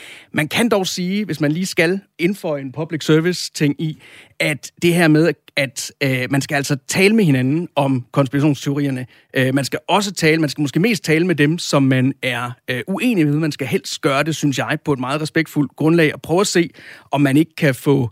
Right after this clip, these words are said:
øh, de folk, der har konspirationsteorier, til at forklare, hvad er det egentlig, du måske er bange for? Hvad er det for nogle dybere,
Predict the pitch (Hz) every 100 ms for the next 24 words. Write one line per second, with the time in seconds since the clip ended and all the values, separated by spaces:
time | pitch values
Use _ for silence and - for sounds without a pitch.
0 | _ _ _ - 131 123 123 170 156 160
1 | - 135 117 156 131 131 135 160 135 131
2 | 135 - 156 - - 185 143 147 - 190
3 | 202 - 220 156 123 - - - - 160
4 | 143 135 202 180 - 135 120 110 156 165
5 | 220 196 160 160 165 160 151 139 - 170
6 | 180 165 131